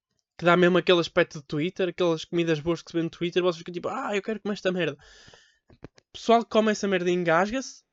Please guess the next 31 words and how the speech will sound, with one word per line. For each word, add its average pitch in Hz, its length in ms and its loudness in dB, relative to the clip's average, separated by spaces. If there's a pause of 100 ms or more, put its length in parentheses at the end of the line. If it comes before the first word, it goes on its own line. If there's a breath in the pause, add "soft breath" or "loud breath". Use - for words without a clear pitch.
(1200)
e 175 100 0
as 180 80 4
mães, 214 320 2
tipo, 180 200 -6
não 180 100 2
podem 208 240 4
comer 196 180 0
descansadas, 175 640 -2 (280)
porque - 100 -20
têm 190 140 4
que 190 60 2
estar 185 60 4
sempre 185 300 0
a, - 240 -6
a - 180 -8
cuidar 160 300 4
do 147 100 0
filho, 170 300 0
que - 80 -18
se - 60 -14
vai 180 100 4
engasgar 160 300 -2
com - 80 -18
o - 20 -20
queijo, 185 260 0 (160)
têm 175 120 -2
que - 20 -4
estar 175 100 -2
sempre 170 220 0
a 165 40 2
avisar. 156 440 0